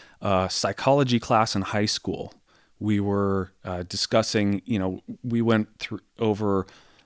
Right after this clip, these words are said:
uh, neurotic behaviors and psychotic behaviors and stuff, you know, and I, I was aware of multiple personalities and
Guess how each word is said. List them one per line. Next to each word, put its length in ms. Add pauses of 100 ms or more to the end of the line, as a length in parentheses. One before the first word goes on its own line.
uh, 280
neurotic 920
behaviors 580
and 140
psychotic 540
behaviors 580
and 160
stuff, 320
you 60
know, 300
and 100
I, 60 (280)
I 140
was 260 (260)
aware 480
of 380 (240)
multiple 400
personalities 1120
and 480